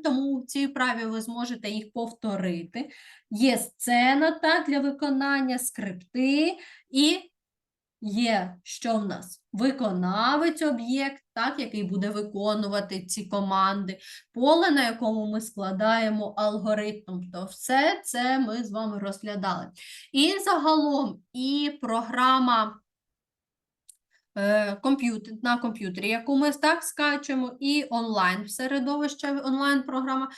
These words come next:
вони за своїм виглядом не змінюються. Ми з вами розглядали різні види алгоритмів і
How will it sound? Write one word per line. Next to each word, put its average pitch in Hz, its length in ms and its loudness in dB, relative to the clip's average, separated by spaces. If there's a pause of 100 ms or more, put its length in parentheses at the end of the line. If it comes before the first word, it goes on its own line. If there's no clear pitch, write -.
(220)
вони 269 500 2
за 240 380 4
своїм 226 380 -4
виглядом 285 640 2
не 208 460 0 (300)
змінюються. 185 600 -6 (800)
Ми 285 220 2
з 403 60 -4
вами 339 260 8
розглядали 269 720 4
різні 285 680 2 (120)
види 214 480 -4
алгоритмів 220 920 0 (320)
і 240 420 2